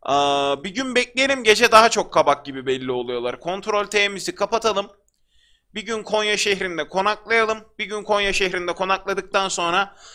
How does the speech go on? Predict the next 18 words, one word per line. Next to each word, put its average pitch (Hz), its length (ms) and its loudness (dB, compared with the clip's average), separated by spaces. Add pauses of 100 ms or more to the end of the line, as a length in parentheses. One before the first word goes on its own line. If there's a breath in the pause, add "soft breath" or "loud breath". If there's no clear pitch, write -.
(160 loud breath)
e, 151 320 2
akşam 190 500 2
vakti 180 280 -2
bir 160 80 -8
bakarız. 185 400 4
Venedik 247 360 4
Krallığı 247 360 8
Eyyubi 233 400 4
Devleti'ne 220 460 2
savaş 202 360 0
ilan 156 240 -2
etti. 127 260 -12
Allah 160 320 -4
Allah. 175 320 -2
Eyyubilerden 240 680 -2
ne 285 100 -8
istiyorsunuz 165 680 -10
lan? 254 180 -14